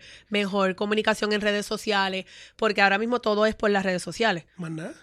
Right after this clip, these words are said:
Speaker 1: Y entonces, pues, estamos haciéndole ese push a la liga. Entonces, hay mucha gente que la quiere.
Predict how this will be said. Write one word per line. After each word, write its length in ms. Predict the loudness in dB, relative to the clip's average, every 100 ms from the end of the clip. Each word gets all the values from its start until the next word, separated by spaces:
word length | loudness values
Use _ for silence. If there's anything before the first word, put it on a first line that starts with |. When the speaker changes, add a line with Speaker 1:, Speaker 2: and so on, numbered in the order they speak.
| _ 0
Speaker 1:
Y 120 | 2
entonces, 400 | 2 -2 0 0
pues, 140 | 0
estamos 240 | 0 0 0
haciéndole 320 | -2 0 0
ese 160 | 0 -2
push 240 | 0 2
a 20 |
la 100 | 2
liga. 220 | 2 0
Entonces, 380 | -2 -4 -6 -6 -6
hay 160 | -4 -2
mucha 380 | 0 0 0 0
gente 260 | 0 0
que 80 | 2
la 120 | 0
quiere. 340 | 0 -6 -6